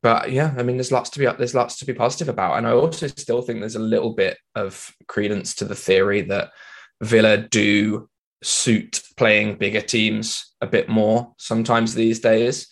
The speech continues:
I don't think it ever really used to be that way, like, a few years ago when we were, like, objectively poor. <laughs> Whereas these days,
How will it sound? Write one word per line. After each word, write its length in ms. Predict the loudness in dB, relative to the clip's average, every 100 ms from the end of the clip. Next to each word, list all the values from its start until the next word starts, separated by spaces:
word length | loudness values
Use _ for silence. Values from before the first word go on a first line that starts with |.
| _ _ -6
I 40 |
don't 140 | -2 0
think 120 | 2
it 40 |
ever 160 | 0 2
really 220 | 0 -2
used 280 | -4 -6 -8
to 60 | -4
be 120 | -2
that 200 | -2 0
way, 200 | 0 0
like, 140 | -4
a 40 | -8
few 220 | -8 -4
years 260 | -4 -4
ago 180 | -2 -2
when 100 | 0
we 120 | -2
were, 100 | -2
like, 380 | -2 -4 -8 -16 _ _ _ _
objectively 960 | -10 -10 -6 -6 -2 -2 -2 -2 -4 -8 _
poor. 440 | -2 2 4 2 -2 -2 -2 0 -6
<laughs> 420 | -6 -10 -10 0
Whereas 340 | 4 6 4 4
these 260 | 2 4
days, 600 | 4 4 2 -4 -8 -12